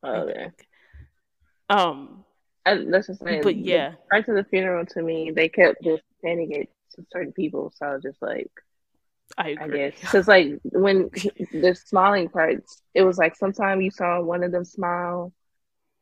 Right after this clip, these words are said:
Speaker 1: and then one part you didn't see it. Like, I, I thought in the scene they didn't show him smile, or they sh-, they didn't show him smiling. Like,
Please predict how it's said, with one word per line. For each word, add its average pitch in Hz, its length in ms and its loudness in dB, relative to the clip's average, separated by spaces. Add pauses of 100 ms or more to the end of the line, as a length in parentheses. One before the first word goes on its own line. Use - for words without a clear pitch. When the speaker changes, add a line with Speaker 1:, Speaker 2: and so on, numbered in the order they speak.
(240)
Speaker 1:
and 170 260 6
then 160 280 6
one 160 200 2
part 156 180 0
you 156 120 2
didn't 147 180 -6
see 143 160 -2
it. - 80 -8
Like, 156 140 2 (300)
I, 156 80 4
I 160 60 -2 (100)
thought 165 220 2
in 156 80 -2
the 156 80 -4
scene 151 380 -4
they 143 120 2
didn't 139 180 0
show 151 200 -4
him 175 200 -2
smile, 175 400 -2
or 151 120 2
they 156 140 0
sh-, - 200 -14
they 151 140 2
didn't 156 180 0
show 156 180 -2
him 175 200 -4
smiling. 160 500 -4
Like, 127 160 -8